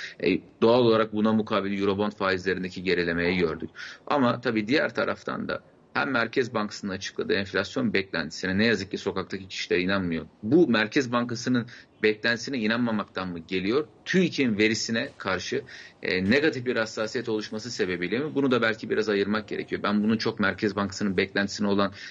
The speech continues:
güvensizlik olduğunu düşünmüyorum. tüik'e karşı olan bir güvensizlik olduğunu düşünüyorum. E, tabii buna mukabil kur tarafını da geliyor. Bir de geçen, yani salı günü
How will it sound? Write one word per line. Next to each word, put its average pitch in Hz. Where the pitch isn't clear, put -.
güvensizlik 104
olduğunu 98
düşünmüyorum. 95
tüik'e 113
karşı 80
olan 78
bir 80
güvensizlik 80
olduğunu 76
düşünüyorum. 143
E, 143
tabii 160
buna 147
mukabil 139
kur 165
tarafını 87
da 78
geliyor. 73
Bir 120
de 135
geçen, 127
yani 90
salı 113
günü 120